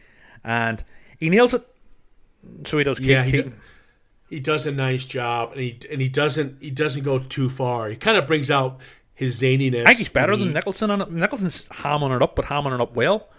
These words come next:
Speaker 1: Whereas
Speaker 2: Well, pl-,
Speaker 1: with, with
Speaker 2: play
Speaker 1: Keaton, it's more, it's a more restrained performance and a more thoughtful performance.
Speaker 2: It's funny you say that because, yeah, playing the bad guy is easier.
Speaker 1: Yeah.
Speaker 2: Everyone says that.
Speaker 1: Sure, look at Tommy
Speaker 2: They go,
Speaker 1: Jones
Speaker 2: I
Speaker 1: in
Speaker 2: mean
Speaker 1: Batman for, or Tommy Lee Jones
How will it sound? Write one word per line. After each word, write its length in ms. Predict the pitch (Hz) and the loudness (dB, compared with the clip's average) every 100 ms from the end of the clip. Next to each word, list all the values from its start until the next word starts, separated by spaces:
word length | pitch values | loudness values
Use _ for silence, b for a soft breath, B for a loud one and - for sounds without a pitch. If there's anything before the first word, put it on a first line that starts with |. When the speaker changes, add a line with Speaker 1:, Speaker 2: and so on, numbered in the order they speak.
| b b b b b | b b b b b
Speaker 1:
Whereas 480 | 139 147 135 131 - | 4 8 8 6 4
Speaker 2:
Well, 140 | 233 - | 4 4
pl-, 200 | - 165 | 0 2
Speaker 1:
with, 280 | 160 - 147 | 2 2 -4
with 220 | 151 139 | -4 0
Speaker 2:
play 260 | 240 262 - | 4 4 4
Speaker 1:
Keaton, 340 | - 202 208 | 0 0 0
it's 180 | 170 - | -2 -2
more, 160 | 156 | -4
it's 120 | 143 147 | -2 -2
a 20 | |
more 360 | 143 147 139 b b | 4 4 4 b b
restrained 640 | 131 - - 135 147 170 - | -8 -6 -6 -4 -4 -6 -8
performance 500 | 160 175 165 160 - | -8 -4 -4 -4 -6
and 100 | 127 | -6
a 20 | |
more 420 | 123 123 123 117 b b _ | -2 0 2 0 b b _
thoughtful 400 | 147 170 208 196 | 0 2 0 -2
performance. 580 | 185 - 196 190 - - _ - _ _ 135 | -4 -2 -2 -4 -10 -20 _ -20 _ _ -10
Speaker 2:
It's 100 | 131 | 0
funny 220 | 214 233 | 2 4
you 60 | 170 | 2
say 240 | - 202 | 2 2
that 180 | 160 135 | 2 0
because, 280 | 131 147 131 - - 139 | -2 -2 -2 -12 -20 -18
yeah, 360 | 131 165 180 143 | -16 2 4 4
playing 280 | - 226 240 | 4 2 4
the 80 | 135 | 2
bad 280 | 127 135 | 2 2
guy 160 | 175 175 | 2 2
is 280 | 196 139 127 | 0 -2 -4
easier. 380 | 135 135 127 110 | -2 0 0 2
Speaker 1:
Yeah. 260 | 359 - - _ _ _ _ _ | 2 2 -4 _ _ _ _ _
Speaker 2:
Everyone 280 | 175 196 165 | 4 4 2
says 260 | 135 131 120 | 2 0 0
that. 180 | 107 175 | -4 -2
Speaker 1:
Sure, 60 | |
look 80 | 320 | -2
at 40 | - | 0
Tommy 220 | 165 165 | 0 2
Speaker 2:
They 60 | 135 | 2
go, 140 | 131 | 2
Speaker 1:
Jones 160 | 143 165 | 2 0
Speaker 2:
I 40 | |
Speaker 1:
in 60 | 160 | 2
Speaker 2:
mean 60 | 147 | 2
Speaker 1:
Batman 340 | 127 139 131 | 0 -2 -4
for, 160 | 131 131 | -6 -4
or 140 | 123 | -4
Tommy 220 | - 151 | -2 -4
Lee 120 | 131 127 | -4 -4
Jones 480 | 127 131 180 175 | 0 0 -2 -8